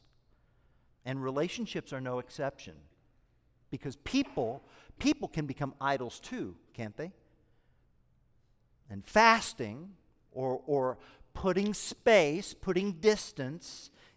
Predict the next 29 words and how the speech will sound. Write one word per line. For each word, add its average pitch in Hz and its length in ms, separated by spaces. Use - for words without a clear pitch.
in 151 180
troubling 170 560
relationships 165 1120
can 165 260
recalibrate 151 1160
our 127 180
hearts 131 460
back 113 360
to 139 60
Christ. - 720
And, 127 380
and 135 440
again, 139 420
you 127 120
know, 120 80
you 120 180
say, 135 180
"Well, 135 200
I 143 180
thought 180 260
I'm 175 120
supposed 180 360
to 190 60
influence 202 500
them 147 120
for 127 140
Christ." 113 420
Well, 160 160
yes, 180 540